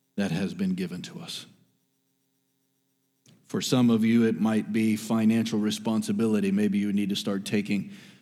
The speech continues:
ownership of your finances.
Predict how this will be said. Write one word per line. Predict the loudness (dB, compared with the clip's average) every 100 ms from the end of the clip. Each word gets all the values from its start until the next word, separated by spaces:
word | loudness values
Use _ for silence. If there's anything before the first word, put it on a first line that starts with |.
| _ -4
ownership | 2 4 4 2 -2 -4 -6 -14 -12
of | -8 -4
your | -4
finances. | -4 -4 -2 -4 -8 -12 -12